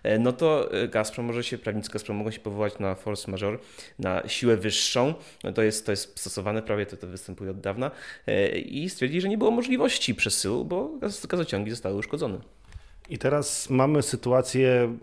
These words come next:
Speaker 2: pod względem surowcowym w Europie, a szczególnie w Niemczech, jaką? Bo Niemcy mają poważny, gigantyczny problem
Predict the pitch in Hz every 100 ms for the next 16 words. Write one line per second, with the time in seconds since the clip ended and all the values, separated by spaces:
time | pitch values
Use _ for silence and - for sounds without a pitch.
0 | - 113 104 113 123 120 113 117 117 -
1 | 110 123 107 113 110 104 - 107 101 -
2 | 113 117 117 101 123 101 - 110 127 113
3 | 117 - 92 87 85 95 95 98 104 110
4 | 117 113 139 127 - 107 117 113 110 107
5 | 110 - - 127 117 107 107 107 101 117
6 | 120 104 101 - 110 113 98 107 143